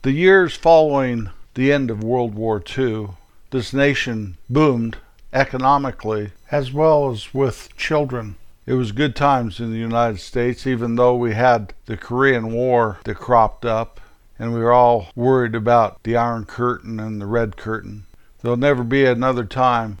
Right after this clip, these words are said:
in history as the late forties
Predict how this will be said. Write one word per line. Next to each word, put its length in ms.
in 160
history 600
as 260
the 80
late 340
forties 580